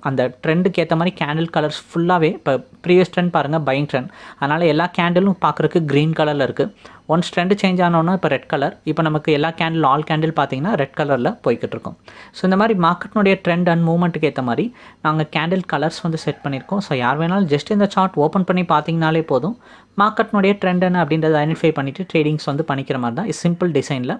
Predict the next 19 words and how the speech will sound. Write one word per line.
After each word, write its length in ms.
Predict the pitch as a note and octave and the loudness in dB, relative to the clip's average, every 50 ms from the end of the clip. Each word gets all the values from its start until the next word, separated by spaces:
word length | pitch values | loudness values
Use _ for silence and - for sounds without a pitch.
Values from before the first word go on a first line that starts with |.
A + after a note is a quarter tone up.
| - | -6
பண்ணியிருக்கோம். 440 | - A#2 A2 G#2+ G#2 - A2 A2 D#3 - _ - - - - - - - - _ - | -6 -6 -4 -6 -8 -8 -10 -10 -10 -12 _ -20 -20 -20 -20 -20 -20 -20 -12 _ -2
உங்களுக்கு 260 | D3+ E3 F3 E3 F3+ E3 | 0 2 2 2 2 2
இந்த 80 | D#3 D#3 | 0 0
சார்ட்டை 200 | - D#3+ F3 F#3 F#3+ | 0 0 0 0 0
பத்தின 220 | G3 F#3+ - G3 F#3+ F3 | -2 0 0 0 0 0
டீட்டெயில் 260 | E3+ E3 F3+ E3 D#3 - | 0 0 0 -2 0 0
தெரிஞ்சுக்கணும்னா, 520 | D3+ D3 C#3+ - - D#3 C#3+ C3+ C#3 E3+ A3 F#3+ | 0 0 -2 -4 -4 -4 -4 -2 -2 -2 0 0
WhatsApp-ல 380 | D#3+ D3+ - F3 D#3 - D#3+ C3+ D#3 | 0 0 0 -2 -2 -2 -2 -2 -2
ஹைன்னு 180 | C#3+ C#3+ E3+ F3 D#3 | -2 -2 -2 -2 -2
மெசேஜ் 240 | C3+ - D3+ C3+ C#3 | -2 -2 -2 -2 -4
அனுப்புங்க. 300 | B2+ - - C3 C3 F#3 A#3+ - _ _ _ _ _ - | -6 -8 -6 -6 -6 -6 -6 -8 _ _ _ _ _ -8
இப்போதைக்கு 380 | D3+ - - G3 A3 A3 B3 A#3 | -6 0 2 2 2 4 4 2
நமக்கு 240 | A3 G#3 G3+ - A3 | 2 2 2 2 2
செல் 260 | G#3 - F#3 F3+ F3 - | 2 2 0 -2 0 0
கால் 200 | G3 G3 F#3 F3 | 0 0 2 2
வந்து 140 | F3 F3+ F#3+ | 2 2 2
ஈவினிங் 340 | E3+ E3+ E3+ F3+ F3 D#3+ E3+ | 2 4 4 2 2 2 0
டைமிங்கில் 320 | D#3+ D#3 D#3+ D#3 D#3 D3+ C3+ | 0 0 0 0 0 0 -2
வந்திருக்கு. 280 | B2+ C3 - - - | -2 -4 -2 -2 -2